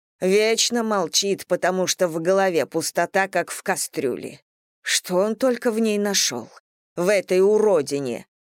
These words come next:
Раздавить гадину, чтобы места мокрого от нее не осталось! Как смеет нас позорить! Ребенка ей захотелось! Дура! Пусть только вякнет!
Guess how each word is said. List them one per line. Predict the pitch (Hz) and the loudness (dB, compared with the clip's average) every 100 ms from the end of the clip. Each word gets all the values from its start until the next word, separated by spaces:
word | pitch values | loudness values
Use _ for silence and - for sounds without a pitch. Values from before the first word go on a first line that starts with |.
| _ _ | _ _
Раздавить | 185 226 180 175 208 214 277 226 | 2 2 2 0 2 2 0 -2
гадину, | 165 185 143 139 151 156 | 0 0 0 -4 -4 -4
чтобы | - 185 180 180 | -2 0 2 2
места | 208 185 - 156 | 2 0 -2 -4
мокрого | 151 135 147 151 156 | -4 -4 -2 0 0
от | 147 | 0
нее | 160 156 | -2 -2
не | 156 | 0
осталось! | 170 165 - 135 110 - - - _ _ _ _ | -2 -2 -2 -2 -2 -4 -6 -8 _ _ _ _
Как | - 247 240 | 0 0 0
смеет | - 285 269 262 247 | 0 2 4 2 0
нас | 254 247 - - | 0 0 0 -2
позорить! | 277 262 220 262 151 143 - - - _ _ _ | 0 0 2 4 4 0 -8 -10 -12 _ _ _
Ребенка | 277 277 240 226 262 165 127 - | 2 2 2 4 4 4 0 0
ей | 165 165 156 | 2 2 0
захотелось! | 147 180 190 185 160 123 69 - - - _ _ | 0 0 -2 -2 -2 -2 -2 -2 -2 -4 _ _
Дура! | 180 175 190 254 220 160 135 - - _ _ _ _ | -10 -2 2 4 4 2 -4 -8 -16 _ _ _ _
Пусть | 247 226 - | 2 2 2
только | 240 220 202 220 | 2 2 0 0
вякнет! | 196 190 131 - 120 101 - | 2 2 0 -8 -10 -10 -16